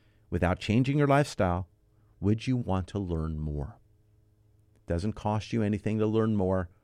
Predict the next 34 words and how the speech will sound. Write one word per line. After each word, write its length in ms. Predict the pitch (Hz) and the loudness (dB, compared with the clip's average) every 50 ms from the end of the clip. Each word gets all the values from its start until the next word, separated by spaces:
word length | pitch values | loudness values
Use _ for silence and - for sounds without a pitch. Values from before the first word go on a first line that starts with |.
| _ _ _ _ _ _ - _ _ _ _ _ _ _ _ - | _ _ _ _ _ _ -20 _ _ _ _ _ _ _ _ -12
It 220 | - 82 - - | -12 -10 -6 -2
doesn't. 340 | 95 90 90 85 - - - - | -2 0 0 -2 -4 -8 -10 -10
But 140 | 85 80 - _ - | -10 -10 -10 _ -10
if 220 | - 90 - - - | -8 -8 -8 -8 -8
you 100 | 90 87 | -8 -6
do 180 | 95 107 117 | -2 0 2
not, 540 | 120 120 120 127 127 107 92 87 - - - - - - _ _ _ - | 2 2 2 2 2 2 0 -2 -4 -8 -16 -20 -20 -20 _ _ _ -8
it's 140 | 87 - | -8 -6
gonna 180 | - 110 90 87 | -4 -2 -4 -4
cost 400 | - - 101 95 90 82 - - | -2 -2 -2 -2 -2 -4 -4 -6
you 100 | 101 87 | -6 -6
thousands 760 | - - - - 127 117 98 87 80 71 78 78 78 - 92 | -8 -8 -6 -2 -2 0 0 -2 -4 -4 -6 -6 -8 -8 -10
of 80 | 87 | -10
pu-, 100 | - 95 - - - | -12 -12 -14 -10 -6
dollars. 540 | 92 85 85 87 82 - - - - - - - - - - - - - - | -4 -2 -2 -2 -4 -6 -8 -12 -14 -18 -20 -20 -20 -20 -20 -20 -12 -4 0
I 100 | 123 135 | 0 2
have 140 | 135 92 | 2 0
a 60 | 87 85 | -2 -4
client 400 | - - 101 101 101 95 87 87 | -6 -4 -2 -2 0 0 0 0
right 200 | 92 92 85 71 | 0 0 -2 -2
now, 440 | 90 92 101 104 104 98 90 85 | -2 -2 -2 -2 -2 -2 -2 -2
it 140 | - - 90 | -4 -4 -4
was 140 | 85 85 - | -6 -6 -4
gonna 160 | - 90 87 | -4 -4 -4
save 320 | - - - 98 98 92 - | -4 -2 -2 0 0 0 0
him 200 | 101 90 90 - - - - | -2 -4 -4 -6 -8 -10 -8
over 220 | 113 101 87 98 92 | -6 -4 -2 -2 -2
a 40 | |
thousand 420 | 87 - 101 95 101 110 104 113 113 | -2 -2 -2 -2 0 0 0 0 0
dollars 340 | 104 98 101 98 95 87 92 | 0 2 2 2 0 0 0
a 40 | |
month 220 | 92 90 92 87 - | 0 -2 -2 -4 -4
of 100 | 76 80 | -4 -2
interest. 560 | 87 98 95 - - 76 73 - - - | -2 -2 -2 -4 -4 -6 -6 -8 -14 -20